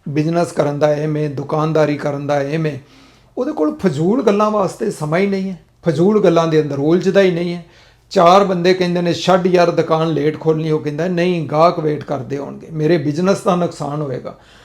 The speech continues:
ਉਹਦੇ ਕੋਲ ਇੰਨਾ ਸਮਾਂ ਨਹੀਂ, ਫਜ਼ੂਲ ਸਮਾਂ ਨਹੀਂ, ਉਹ ਤੁਹਾਡੇ ਕੋਲ ਬਹਿ ਜਾਏ, ਗੱਪਾਂ ਹਾਕਦਾ ਰਹੇ ਤੇ ਆਪਣੀ ਦੁਕਾਨ ਵੱਲ ਧਿਆਨ ਨਾ ਦੇ। ਕਿਉਂਕਿ ਜਨੂੰਨ ਹੈ, ਇੱਕ ਏਮ ਹੈ, ਇੱਕ ਉਹਨੇ ਨਿਸ਼ਾਨਾ ਬਣਾਇਆ ਕਿ ਮੈਂ ਕੰਮ 'ਤੇ ਜਾਣਾ ਹੈ ਤੇ ਜਾਣਾ ਹੀ ਹੈ।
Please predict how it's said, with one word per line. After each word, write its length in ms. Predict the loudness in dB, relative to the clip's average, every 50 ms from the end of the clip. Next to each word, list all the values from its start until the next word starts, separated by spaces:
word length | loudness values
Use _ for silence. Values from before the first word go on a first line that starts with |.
| _ _ -20 -20 _ _ _ -4
ਉਹਦੇ 220 | 0 2 4 4 4
ਕੋਲ 260 | 4 6 4 4 4 2 -2 2
ਇੰਨਾ 380 | 2 4 4 4 4 4 4
ਸਮਾਂ 440 | 2 2 0 0 2 4 4 4 4
ਨਹੀਂ, 300 | 4 4 4 2 2 0 0
ਫਜ਼ੂਲ 500 | 0 0 0 2 2 4 4 6 6 4
ਸਮਾਂ 380 | 4 2 2 2 2 2 2 2
ਨਹੀਂ, 240 | 2 2 2 2 2
ਉਹ 80 | 0
ਤੁਹਾਡੇ 380 | 0 0 2 2 2 2 2 -2
ਕੋਲ 220 | 0 0 0 0
ਬਹਿ 340 | 0 -2 -2 0 2 2 2
ਜਾਏ, 380 | 4 4 4 4 2 0 -2 -8 -12 -10 -10
ਗੱਪਾਂ 400 | -10 -6 -4 0 2 2 2 0
ਹਾਕਦਾ 540 | 0 -4 -6 -6 -6 -4 0 2 4 6 6
ਰਹੇ 280 | 8 6 6 4 2 -4 -10 -20 _ _ _ _ _ -4
ਤੇ 80 | -2
ਆਪਣੀ 300 | -2 -2 -2 -4 -4 -4
ਦੁਕਾਨ 420 | -4 -4 -4 -6 -4 -4 -6 -6 -6
ਵੱਲ 200 | -6 -4 -4 -4
ਧਿਆਨ 320 | -4 -6 -8 -6 -8 -8
ਨਾ 180 | -10 -10 -12 -14
ਦੇ। 160 | -14 -18 -20 -20 -20 _ -2
ਕਿਉਂਕਿ 260 | -2 0 2 0 0
ਜਨੂੰਨ 540 | -2 0 0 2 4 6 6 4 4 2 0
ਹੈ, 200 | -4 -8 -10 -16 -20 _ _ 0
ਇੱਕ 240 | 0 0 0 2
ਏਮ 320 | 2 4 4 4 4 2 0
ਹੈ, 220 | -2 -4 -6 -10 -16 _ -20 -20 -20 -20 _ _ -4
ਇੱਕ 180 | -4 0 0
ਉਹਨੇ 200 | 2 2 4 4
ਨਿਸ਼ਾਨਾ 520 | 4 2 2 0 0 0 2 4 6 6 6
ਬਣਾਇਆ 380 | 6 4 2 2 2 2 2
ਕਿ 140 | 2 2 0
ਮੈਂ 140 | -2 -2 -2
ਕੰਮ 260 | -4 -4 -6 -6 -6
'ਤੇ 180 | -4 -4 -4 -4
ਜਾਣਾ 300 | -4 -6 -8 -6 -6 -6
ਹੈ 260 | -4 -4 -4 -4 -4
ਤੇ 180 | -6 -6 -6
ਜਾਣਾ 400 | -6 -6 -8 -8 -8 -6 -4 -4
ਹੀ 160 | -4 -6 -6 -10
ਹੈ। 100 | -14